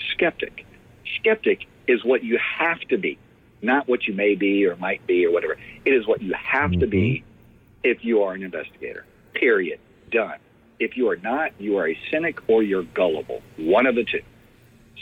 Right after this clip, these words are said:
Speaker 1: So, you know, you can, you can choose, you know, you can be that, uh, true believer syndrome where nothing you can convince them otherwise.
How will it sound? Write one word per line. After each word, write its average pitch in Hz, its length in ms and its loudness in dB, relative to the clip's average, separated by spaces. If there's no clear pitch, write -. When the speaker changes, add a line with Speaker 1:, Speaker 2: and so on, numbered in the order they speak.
Speaker 1:
So, - 240 2
you - 220 2
know, 127 100 0
you 120 240 -2
can, 120 180 0
you 123 140 0
can 113 160 -2
choose, 147 260 2
you 127 80 2
know, 120 60 4
you 117 160 0
can 127 120 2
be 120 140 0
that, 101 280 0
uh, 90 260 -4
true 139 240 4
believer 117 520 2
syndrome 110 500 0
where 95 260 2
nothing 127 420 2
you 123 160 2
can 107 380 -2
convince 110 460 0
them 113 160 0
otherwise. 104 540 2